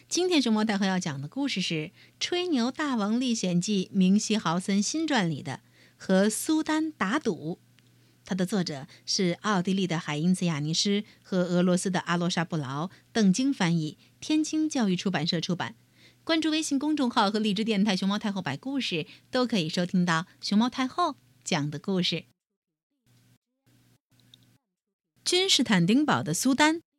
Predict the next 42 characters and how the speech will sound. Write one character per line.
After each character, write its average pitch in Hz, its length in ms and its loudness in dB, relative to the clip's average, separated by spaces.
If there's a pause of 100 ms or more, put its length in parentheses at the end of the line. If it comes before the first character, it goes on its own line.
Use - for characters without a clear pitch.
(180)
特 240 120 8
别 202 160 8
喜 196 200 4
欢 180 160 6
听 185 180 4
我 165 120 2
的 165 100 -4
故 165 220 -2
事， 147 200 -4 (680)
我 202 100 8
们 196 100 10
常 214 240 6
常 311 180 0
在 311 180 0
一 233 140 6
起 185 240 2
坐 180 160 2
很 180 360 2
久， - 320 -4 (480)
而 156 180 2
他 233 400 -4 (220)
就 254 160 0
侧 359 200 0
着 254 120 2
耳 139 280 -2
朵 226 240 -4 (240)
仔 196 240 2
细 196 220 2
听 220 240 4
我 151 340 2
讲 180 360 4
我 143 80 -2
的 151 100 -2
那 160 160 2
些 165 160 -2
奇 175 300 0
特 196 180 0
的 185 80 2
冒 175 220 4
险 175 220 4
旅 170 140 4
程。 175 340 0